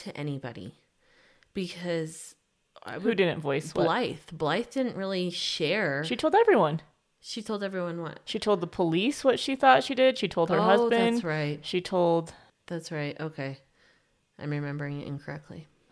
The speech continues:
Speaker 2: Oh, sorry.
Speaker 1: My apologies.
Speaker 2: <laughs>
Speaker 1: No, I, but yes, I remember that now. So never mind. Do you think that she killed Sam?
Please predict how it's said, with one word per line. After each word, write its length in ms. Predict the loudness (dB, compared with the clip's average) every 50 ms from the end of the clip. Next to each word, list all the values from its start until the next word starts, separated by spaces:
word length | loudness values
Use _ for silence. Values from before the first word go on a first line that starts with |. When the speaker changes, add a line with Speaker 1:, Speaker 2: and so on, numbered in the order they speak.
| -10
Speaker 2:
Oh, 160 | -8 -6 -6 -8 -10
sorry. 220 | -10 -12 -10 -8 -6
Speaker 1:
My 60 | -6
apologies. 580 | -6 -8 -8 -12 -12 -12 -14 -14 -16 -18 -18 -16 -12 -6 4 6
Speaker 2:
<laughs> 120 | 6 8 8 6 6 6 2 0 -2 -2 -2
Speaker 1:
No, 140 | -2 -2 -2 -2
I, 300 | -6 -6 -6 -6 -8 -6 -4
but 160 | -4 -2 -2
yes, 280 | -2 -2 -4 -4 -6 -6
I 60 | -6
remember 300 | -6 -6 -6 -8 -8 -8
that 160 | -10 -10 -10 -10
now. 160 | -10 -10 -10
So 160 | -10 -6 -4
never 220 | -4 -4 -2 -4
mind. 260 | -4 -4 -6 -6 -10 -12 _ _ _ _ _ _ _ _ _ _ _ -20 _
Do 80 | -8 -4
you 160 | 0 0 0
think 260 | 0 0 -2 -2 -2 0
that 340 | 0 2 2 2 0 -2 -10 -20 _ _ _ _ _ _ _ _ _ _ _ _ _ -12
she 200 | -8 -6 -6 -4
killed 240 | -2 -2 -2 -2
Sam? 300 | -2 -4 -4 -4 -4 -6